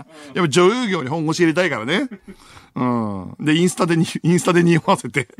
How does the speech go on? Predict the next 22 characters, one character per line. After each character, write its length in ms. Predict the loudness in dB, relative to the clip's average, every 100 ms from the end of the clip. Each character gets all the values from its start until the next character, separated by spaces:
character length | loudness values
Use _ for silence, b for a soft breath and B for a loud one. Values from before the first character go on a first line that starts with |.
| -16
<laughs> 200 | -12 -2
行 160 | -2 0
く 120 | 0
ん 40 |
だ 100 | 2
な。 200 | 2 0 _ b b
実 340 | -8 -6 -2 -2
写 40 |
版 200 | -2 -4
か 140 | -4
ぐ 80 | -4
や 100 | -4
姫 180 | -4 -6
は。 200 | -8 -10 -10
あ 280 | -8 -8 -8
ー、 20 |
素 140 | -8 -8
晴 120 | -8
ら 80 | -8
し 140 | -12
い 40 |
ね。 100 | -14